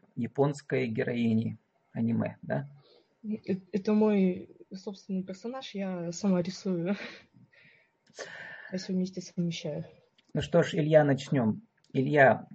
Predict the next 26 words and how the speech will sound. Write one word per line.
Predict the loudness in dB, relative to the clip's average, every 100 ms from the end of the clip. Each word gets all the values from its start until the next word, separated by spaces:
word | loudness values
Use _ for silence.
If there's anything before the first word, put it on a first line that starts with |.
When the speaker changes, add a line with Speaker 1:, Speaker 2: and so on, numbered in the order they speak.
| -6
Speaker 1:
а, | 0 2 2
кто | 2 4 4
вы, | 2
что, | 2 4 6
ваша | 6 4 2
деловая | 4 4 6 6 6
аудиовизитка, | 4 4 0 0 -2 0 0
и |
что | 0 0 2
у |
вас | 2 2
за | 2
продукт, | 4 4 2 -2
который | -8 -2 2 4 4
может | 2 0
быть | -2 -4 -2
полезен | 0 2 2 0
малым | -2 -2 -2
предпринимателям, | -2 -6 -4 2 2 2 0 -2 0 -2 -4
особенно | -6 -2 0 0 -4
в |
кризис | -4 -2 -2 -2 -6
и | -6
особенно | -4 -2 0 -2
сейчас, | -6 -4 -2 -2 -4
когда | -12 -6 0 0